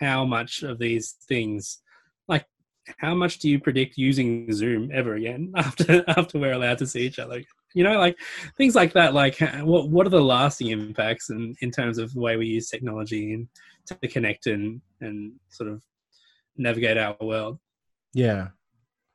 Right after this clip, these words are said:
Speaker 2: Um, who knows? 'Cause this, the technology's been there.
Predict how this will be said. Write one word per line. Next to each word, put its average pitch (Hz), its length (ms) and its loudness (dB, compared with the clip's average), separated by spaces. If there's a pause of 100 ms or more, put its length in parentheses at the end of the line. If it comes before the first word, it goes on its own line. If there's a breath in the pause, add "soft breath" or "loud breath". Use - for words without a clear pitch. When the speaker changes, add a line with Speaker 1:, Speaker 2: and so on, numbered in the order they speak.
(500)
Speaker 2:
Um, 110 540 -2 (420)
who 143 160 2
knows? 123 540 0
'Cause 131 360 -2 (340 soft breath)
this, 147 640 -2 (160)
the 147 100 -4
technology's 226 540 4
been 151 160 4
there. 101 340 2